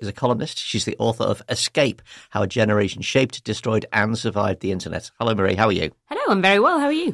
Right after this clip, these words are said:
Speaker 1: I'm all right. Well, I've got bad news for you. You're actually a bad person. Not my words. Your own words. You wrote in the New Statesman about how you broke lockdown rules and your complicated feelings about watching Boris Johnson being grilled for it.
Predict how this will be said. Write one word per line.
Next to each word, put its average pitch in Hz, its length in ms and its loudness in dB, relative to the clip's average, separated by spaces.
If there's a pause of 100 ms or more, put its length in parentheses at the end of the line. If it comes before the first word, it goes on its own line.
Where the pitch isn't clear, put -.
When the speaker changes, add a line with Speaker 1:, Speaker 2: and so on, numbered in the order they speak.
(200)
Speaker 1:
I'm 135 120 2
all 131 140 6
right. 143 160 6
Well, 117 100 4
I've 127 80 4
got 131 140 -2
bad 135 180 4
news 139 200 0
for 113 100 0
you. 107 120 4
You're 120 140 6
actually 120 280 2
a 104 40 4
bad 113 380 2
person. - 480 -2 (380)
Not 113 180 -2
my 127 200 4
words. 113 420 2 (420)
Your 175 180 4
own 113 220 4
words. 82 340 -2 (300)
You 120 100 2
wrote 143 160 4
in - 60 0
the 113 80 6
New 117 120 2
Statesman 117 360 0
about 107 180 2
how 117 120 4
you 120 340 2
broke 156 240 2
lockdown 113 420 0
rules 87 440 -2
and 104 120 -2
your 101 160 4
complicated 139 680 -4
feelings 98 500 0 (340)
about 107 200 2
watching 110 240 0
Boris 113 220 0
Johnson 110 340 -2
being 98 180 0
grilled 110 500 2
for 92 220 2
it. 71 180 -4